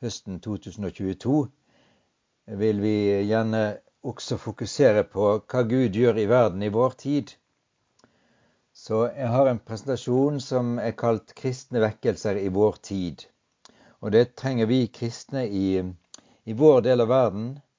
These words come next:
i Vesten, i Europa, Amerika, å høre litt om, for at vi skal bli oppmuntret til å se hva Gud gjør, gjør i vår verden. Gud har en plan. Den er beskrevet i Bibelens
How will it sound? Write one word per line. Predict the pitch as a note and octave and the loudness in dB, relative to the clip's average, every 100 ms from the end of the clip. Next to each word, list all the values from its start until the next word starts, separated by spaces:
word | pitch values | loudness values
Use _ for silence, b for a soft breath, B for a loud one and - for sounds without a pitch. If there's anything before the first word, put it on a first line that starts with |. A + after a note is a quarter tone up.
| _ _ _ _ _ _ | _ _ _ _ _ _
i | G#2+ | -6
Vesten, | A#2 C3+ - - G2+ | -4 -4 -10 -10 -4
i | G#2 | 0
Europa, | G#2+ B2+ C3 - A#2+ G#2+ | 2 2 0 -4 0 2
Amerika, | A2 C3+ B2+ G2+ G#2 A2+ | 4 4 4 0 0 0
å | B2 B2 A2+ F#2 | -2 0 0 0
høre | G#2 C3 C3 | 0 2 2
litt | A#2 A2+ | -2 -4
om, | A#2 C#3 C#3+ - _ _ | -6 -6 -12 -18 _ _
for | C3+ | -8
at | B2+ | -6
vi | B2 | -6
skal | - A2+ | -8 -6
bli | A#2+ | -2
oppmuntret | D3+ C#3+ - G#2+ F#2+ A2 - | -2 -4 -10 -10 -6 -6 -4
til | |
å | A2 | -4
se | - C3 G#2+ | 4 4 4
hva | A#2 G#2+ | 0 0
Gud | A2+ A2+ F2+ | 2 2 0
gjør, | A#2+ A2 F#2 - _ _ _ _ _ - | 4 4 4 0 _ _ _ _ _ -4
gjør | B2+ A2+ F#2+ | 2 2 2
i | G#2 | 0
vår | G2+ G2+ | 2 4
verden. | F#2 G#2+ F#2 F2 F2 F2 _ _ _ _ _ _ _ _ _ _ _ _ _ _ - | 4 4 4 -2 -12 -16 _ _ _ _ _ _ _ _ _ _ _ _ _ _ -8
Gud | B2 E3+ D3+ | 0 4 6
har | D3 D#3+ | 6 6
en | A#2 | 4
plan. | - E3 G#2 D#2+ D2+ _ _ _ _ _ _ _ _ _ _ b b b b - | 2 4 4 0 -8 _ _ _ _ _ _ _ _ _ _ b b b b -6
Den | C3+ C3 | -2 0
er | |
beskrevet | G#2 - D3 C3+ G#2 - | 0 4 6 6 4 -2
i | A2 | -4
Bibelens | B2 G#2 F#2+ F#2 F2+ - | -2 0 0 -2 -10 -18